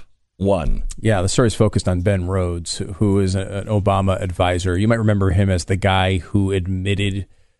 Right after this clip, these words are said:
Speaker 2: to fooling
Speaker 1: Yes.
Speaker 2: reporters about the Iran deal and saying how good it was.
Speaker 1: Yep.
Speaker 2: "Ah, they're all twenty-seven-year-olds. They don't know anything about this. We can tell them whatever we want." And he admitted that bizarrely on record.
Speaker 1: Yep.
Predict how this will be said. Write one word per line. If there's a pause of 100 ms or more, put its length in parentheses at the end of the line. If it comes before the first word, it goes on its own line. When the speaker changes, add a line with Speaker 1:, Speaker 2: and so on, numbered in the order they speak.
(180)
Speaker 2:
to
fooling (360)
Speaker 1:
Yes.
Speaker 2:
reporters
about
the
Iran
deal
and
saying
how
good
it
was.
Speaker 1:
Yep.
Speaker 2:
"Ah,
they're
all
twenty-seven-year-olds.
They
don't
know
anything
about
this.
We
can
tell
them
whatever
we
want."
And
he
admitted
that
bizarrely
on
record.
Speaker 1:
Yep.